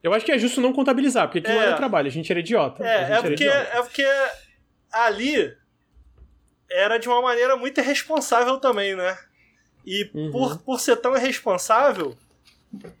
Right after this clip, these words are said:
Speaker 2: por não respeitar os limites do meu próprio corpo, às vezes as coisas andavam menos do que deveriam, ainda que eu trabalhasse mais. Faz sentido isso?
Speaker 1: Ah, faz, faz.
Speaker 2: Sacou?
Speaker 1: Aham, faz porque é assim comigo também.
Speaker 2: É.
Speaker 1: Tipo, quando eu tô, eu vou, vou, vou, é tipo, eu começo a demorar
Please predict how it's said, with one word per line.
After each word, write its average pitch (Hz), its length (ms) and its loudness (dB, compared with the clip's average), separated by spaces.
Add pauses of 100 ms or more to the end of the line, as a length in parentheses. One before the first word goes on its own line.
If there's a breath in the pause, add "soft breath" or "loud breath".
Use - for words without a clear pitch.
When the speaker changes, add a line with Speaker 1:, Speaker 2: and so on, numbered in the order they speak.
(140)
Speaker 2:
por 247 240 2
não 262 160 4
respeitar 262 640 4
os 285 140 0
limites 233 420 -6
do 226 80 -14
meu 220 140 0
próprio 233 400 0
corpo, - 600 0
às 175 160 -2
vezes 233 300 -2
as 240 200 2
coisas 233 260 -4
andavam 226 460 0
menos 262 300 0
do 269 100 -8
que 262 120 -6
deveriam, 208 580 0
ainda 220 320 2
que - 80 -2
eu - 40 4
trabalhasse 220 540 4
mais. 254 260 4
Faz 214 260 -2
sentido 208 360 -6
isso? 294 340 -6
Speaker 1:
Ah, 180 440 2
faz, 185 280 2
faz. 170 200 2
Speaker 2:
Sacou? 190 180 0
Speaker 1:
Aham, 180 180 2
faz 220 280 0
porque 233 260 -6 (560)
é 175 200 -4
assim 160 280 -2
comigo 180 240 -6
também. 139 480 -6
Speaker 2:
É. 190 300 0
Speaker 1:
Tipo, - 160 -12
quando 147 200 0
eu 147 60 2
tô, 160 360 0
eu 160 40 -2
vou, 180 240 0
vou, 185 180 -2
vou, 180 240 0
é 196 60 2
tipo, 190 380 -4
eu 170 100 2
começo 190 340 -2
a 190 40 2
demorar 202 680 2